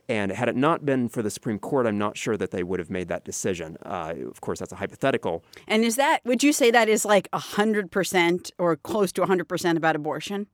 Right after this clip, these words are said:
Speaker 1: Uh, it's primarily about abortion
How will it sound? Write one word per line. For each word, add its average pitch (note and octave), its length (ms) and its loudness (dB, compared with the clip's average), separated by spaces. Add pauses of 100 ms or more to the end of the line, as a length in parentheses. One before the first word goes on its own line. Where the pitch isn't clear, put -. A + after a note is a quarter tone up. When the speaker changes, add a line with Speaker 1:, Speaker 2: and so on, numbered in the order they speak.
(120)
Speaker 1:
Uh, C#3+ 300 6
it's - 560 0 (560)
primarily E3 500 4
about C#3 240 4
abortion B2+ 640 2